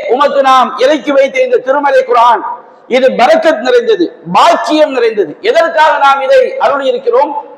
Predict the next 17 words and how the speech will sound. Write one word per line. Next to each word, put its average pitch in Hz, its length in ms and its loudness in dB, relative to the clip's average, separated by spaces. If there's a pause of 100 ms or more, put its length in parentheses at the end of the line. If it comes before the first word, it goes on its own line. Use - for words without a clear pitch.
(200)
"லியதப்பரு 269 840 2 (100)
ஆயாத்திஹி", 220 800 0
இதனுடைய 240 600 2
வசனங்களை 247 840 -4 (160)
அவர்கள் 262 580 2
சிந்திக்க 285 540 -2
வேண்டும் 285 580 0
என்பதற்காகத்தான் 254 960 0 (220)
நாம் - 220 2
இந்த 262 180 0
திருமறை 277 440 0
குர்ஆனை 254 440 2 (120)
அருளி 254 340 -2
இருக்கின்றோம் 208 520 -2
என்று 262 240 -2
அல்லாஹ் 262 280 0
கூறுகின்றான். 208 460 -2